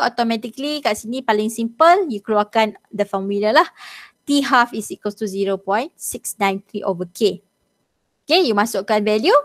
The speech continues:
dapatlah value. Dia nak dalam minit eh. Okay, yes, dalam minit. So, convert lah dalam minit. Okay? So, uh, sebab kita dah habis masa, so saya bagi this one as homework. Next week,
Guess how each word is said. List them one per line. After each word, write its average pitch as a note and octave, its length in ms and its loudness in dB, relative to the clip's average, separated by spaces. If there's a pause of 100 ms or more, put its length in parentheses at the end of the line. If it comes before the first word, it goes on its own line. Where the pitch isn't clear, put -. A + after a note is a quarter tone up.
(100)
dapatlah G3 640 2
value. F#3 320 0
Dia G#3 160 2
nak A3 160 0
dalam G3 160 0
minit G3+ 320 -4
eh. F3+ 160 -10 (320)
Okay, F#3 240 -4
yes, E3+ 320 -4
dalam F3+ 240 -4
minit. F3 320 -4 (400)
So, C#4 400 0
convert G#3+ 320 2
lah G3 160 0
dalam F#3 240 -2
minit. F#3+ 240 -6 (1400)
Okay? F4+ 240 2 (800)
So, B3 320 4 (240)
uh, C4+ 320 6
sebab A3 400 2
kita - 240 -2
dah C#4+ 80 6
habis C#4 100 -2
masa, C#4 400 -2 (140)
so D4+ 400 4
saya D#4 340 0
bagi C#4+ 540 -2
this D4 240 -6
one D#4 240 0
as - 240 -6
homework. A#3 640 2
Next - 320 -8
week, F4+ 180 0